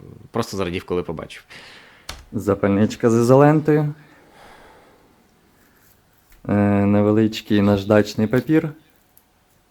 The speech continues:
Speaker 2: І суперклей.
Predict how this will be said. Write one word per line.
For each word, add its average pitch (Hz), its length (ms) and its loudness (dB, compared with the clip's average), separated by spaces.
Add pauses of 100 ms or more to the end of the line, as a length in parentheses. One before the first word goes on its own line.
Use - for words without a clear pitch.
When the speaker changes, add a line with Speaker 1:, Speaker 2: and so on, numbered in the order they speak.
(1300)
Speaker 2:
І 120 160 0
суперклей. 95 720 -4